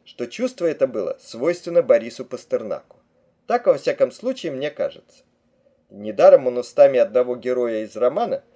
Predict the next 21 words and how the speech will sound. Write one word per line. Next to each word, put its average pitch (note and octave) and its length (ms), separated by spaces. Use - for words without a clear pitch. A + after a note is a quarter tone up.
так C#3 240
увещевал B2 600
евреев, C3+ 580
будто C3+ 400
заклинал B2 560
какое-то D3+ 440
природное A#2+ 580
явление. A2+ 580
"Опомнитесь, D#3 840
довольно, C#3 560
больше A#2+ 400
не D3+ 100
надо. E3+ 360
Не B2+ 200
называйтесь, D3+ 680
как F#3+ 220
раньше. - 420
Не C#3 140
сбивайтесь F3 640
в - 100
кучу, - 400